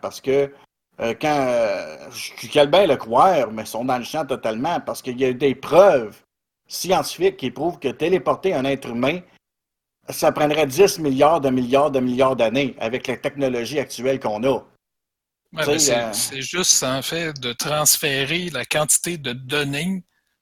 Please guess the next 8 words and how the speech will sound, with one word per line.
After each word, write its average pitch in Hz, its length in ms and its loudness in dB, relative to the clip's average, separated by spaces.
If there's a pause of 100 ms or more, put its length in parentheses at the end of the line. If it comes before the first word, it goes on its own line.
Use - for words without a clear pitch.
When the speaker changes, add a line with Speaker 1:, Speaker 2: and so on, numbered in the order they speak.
Speaker 2:
pour 135 220 -6
encoder, 151 640 0
finalement, 131 540 -6
euh, 131 480 -4 (560)
toutes 165 180 -2
les 147 160 -6
molécules, 143 800 -4
euh, 139 80 0